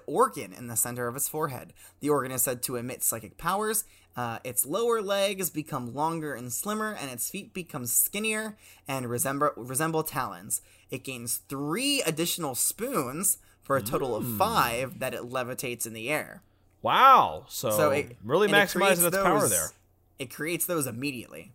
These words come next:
Speaker 1: by the way.
Speaker 2: Wow, that's crazy. So, Curtis,
Speaker 1: Yeah.
Speaker 2: you're wrong. It's cre-, it is creating
Speaker 1: Well,
Speaker 2: stuff on the
Speaker 1: I
Speaker 2: fly.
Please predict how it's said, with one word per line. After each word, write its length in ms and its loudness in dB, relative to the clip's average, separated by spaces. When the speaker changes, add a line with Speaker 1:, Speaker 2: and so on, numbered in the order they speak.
Speaker 1:
by 140 -20
the 60 -20
way. 80 -20
Speaker 2:
Wow, 260 2
that's 220 -2
crazy. 520 -4
So, 140 -14
Curtis, 300 2
Speaker 1:
Yeah. 60 -2
Speaker 2:
you're 80 0
wrong. 440 2
It's 140 -12
cre-, 160 -8
it 240 -4
is 120 0
creating 280 0
Speaker 1:
Well, 160 8
Speaker 2:
stuff 300 -8
on 80 -4
the 80 -2
Speaker 1:
I 60 -2
Speaker 2:
fly. 340 0